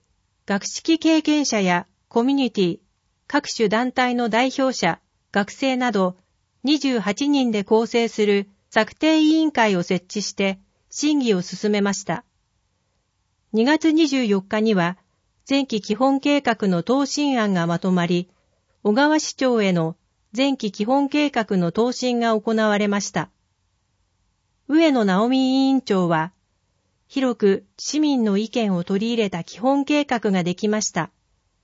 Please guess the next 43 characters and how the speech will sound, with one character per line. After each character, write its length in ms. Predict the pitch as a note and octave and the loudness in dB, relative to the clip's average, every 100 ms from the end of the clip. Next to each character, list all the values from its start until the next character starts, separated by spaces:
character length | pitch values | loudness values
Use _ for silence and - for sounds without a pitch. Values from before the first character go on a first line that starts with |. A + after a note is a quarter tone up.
| _ _ _ | _ _ _
市 180 | - C#4+ | -8 -2
の 140 | C4 | -2
発 220 | G3 G3 G3 | 0 -2 _
展 320 | A#3 A#3 A3+ | -4 -2 0
の 180 | A3 - | -2 -4
礎 520 | F#3+ - C4 B3 C4+ | -10 -6 -6 -2 -2
と 140 | C4 B3+ | 0 0
な 140 | B3 | 0
り、 240 | G#3 F3+ - _ _ _ _ | 0 -2 -6 _ _ _ _
市 200 | - C#4+ | -4 0
民 200 | C#4 B3 | 0 0
か 140 | G3+ | -2
ら 100 | F#3 | -2
親 260 | E3+ - C#4 | -4 -4 -6
し 120 | C#4 | -2
ま 140 | C#4+ C#4+ | 0 2
れ 120 | C#4+ | 0
る 120 | A#3+ | 0
計 200 | A3 G#3+ | -2 -2
画 160 | G3+ G3 | -2 -4
と 140 | - G3 | -4 -6
し 100 | - | -2
て、 280 | G3+ F#3+ - _ _ _ _ _ | -2 -2 -6 _ _ _ _ _
目 60 | G#3+ | -2
指 180 | G#3+ C#4+ | 0 0
す 120 | C4 | 0
べ 120 | A3 | -2
き 300 | G#3 F#3+ - - | 0 -2 -2 -10
将 300 | - C#4 C#4 | -4 -2 2
来 220 | C4+ C4+ | 0 0
都 100 | C4+ | -2
市 180 | C#4 B3 | -2 0
像 220 | A#3 G#3+ | 2 2
の 140 | F#3+ | 0
実 280 | E3+ F#3+ B3+ | -2 -4 -4
現 240 | B3 B3 A#3+ | -2 -2 0
を 100 | A3 | 0
願 200 | A3 A#3+ | 0 -2
っ 80 | |
て 140 | - G3 | -2 -4
い 100 | E3 | -2
ま 140 | D#3+ | -4
す。 240 | - - | -6 -16